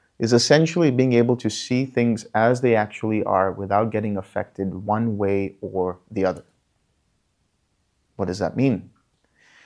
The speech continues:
If your mind is agitated, your mind is agitated. No big deal. If your mind has sensual craving, your mind has sensual craving. That's okay. Your mind is in loving kindness. Great. That's good too. Your mind is feeling compassion.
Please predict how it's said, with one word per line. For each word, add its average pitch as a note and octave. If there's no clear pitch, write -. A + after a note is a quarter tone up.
If D3
your D#3+
mind C#3
is B2+
agitated, C3+
your C#3
mind C#3
is C#3+
agitated. -
No G#2
big G2
deal. F#2+
If B2+
your B2+
mind B2
has B2
sensual A#2+
craving, C#3+
your A2+
mind G2+
has F#2+
sensual -
craving. -
That's F#2
okay. -
Your G#2+
mind A#2+
is B2
in B2
loving A#2
kindness. -
Great. C3+
That's F2+
good F#2+
too. -
Your G#2+
mind A#2+
is B2
feeling B2
compassion. C3